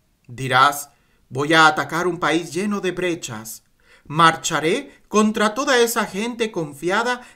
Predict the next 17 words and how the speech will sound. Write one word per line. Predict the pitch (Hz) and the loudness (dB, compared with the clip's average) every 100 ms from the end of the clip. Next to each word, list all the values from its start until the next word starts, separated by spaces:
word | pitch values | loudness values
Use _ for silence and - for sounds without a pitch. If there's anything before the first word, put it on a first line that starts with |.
| _ | _
que | 190 | 2
habita | 175 175 269 262 233 | 2 2 -2 -4 -2
tranquilamente | 180 170 240 240 208 277 285 160 | -4 -4 -4 -2 -2 -6 -4 -4
en | 151 | -4
ciudades | - 139 156 208 208 202 - _ | -6 -2 0 0 -2 -4 -8 _
sin | - - 294 302 | -14 -6 -4 -2
murallas, | 254 214 202 202 202 - - _ | 0 2 2 0 -4 -6 -14 _
sin | - 156 208 | -12 -8 -6
cerrojos | 233 226 208 214 220 208 | -6 -4 -4 -6 -8 -6
ni | 202 | -8
puertas. | 208 131 113 110 117 117 - - _ _ _ _ _ _ | -6 -6 -6 -8 -18 -16 -20 -20 _ _ _ _ _ _
Irás | 131 135 151 151 | -2 0 2 0
a | |
saquear, | 143 131 - 135 143 - _ _ | -2 -4 -4 -4 -4 -8 _ _
a | 135 | 2
hacer | 156 156 175 | 2 2 -2
botín, | 170 170 160 160 160 | -2 -6 -6 -8 -8